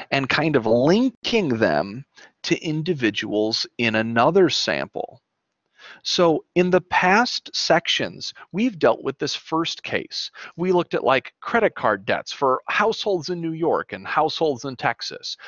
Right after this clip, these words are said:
We looked at percentage of males that complete their degree and percentage of females that complete their degree. And we weren't interested in comparing one male and one female,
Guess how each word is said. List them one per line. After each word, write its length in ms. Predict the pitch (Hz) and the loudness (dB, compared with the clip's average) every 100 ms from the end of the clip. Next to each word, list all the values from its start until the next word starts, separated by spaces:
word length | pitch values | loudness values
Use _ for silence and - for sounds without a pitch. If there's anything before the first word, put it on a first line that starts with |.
| - | -2
We 80 | 196 | 4
looked 160 | 196 - | 4 4
at 220 | 151 - | 0 0
percentage 500 | 170 - 233 220 196 | -4 -2 -2 -2 -4
of 80 | 180 | -2
males 440 | 180 160 98 - | 0 0 0 -2
that 100 | 131 | -6
complete 400 | 143 131 180 - | -6 -8 -10 -4
their 160 | 165 151 | -4 -2
degree 380 | 135 151 160 156 | -4 -4 -2 -4
and 140 | 139 | -4
percentage 420 | 143 - 180 151 | -8 -6 -6 -6
of 80 | 151 | -8
females 580 | - 247 156 82 76 - | -6 -4 0 -2 -4 -8
that 100 | 131 | -6
complete 360 | 139 - 175 | -6 -4 -4
their 120 | 160 143 | -4 -4
degree. 520 | 131 143 117 - - - - - | -4 -4 -6 -8 -16 -16 -10 -2
And 120 | 196 | 0
we 120 | 214 | 2
weren't 260 | 214 262 277 | 2 -2 0
interested 420 | 190 202 - 165 | -2 -2 -4 -2
in 120 | 156 | -2
comparing 560 | 131 143 - 143 139 127 - _ | -2 -4 0 2 2 -2 -10 _
one 440 | 113 135 170 175 | 0 4 4 4
male 440 | 147 143 143 139 - | 2 4 6 6 4
and 220 | 127 117 | 0 -2
one 260 | 123 139 127 | 0 -2 -2
female, 720 | - 185 202 131 95 57 - | -6 -2 0 0 -2 -2 -6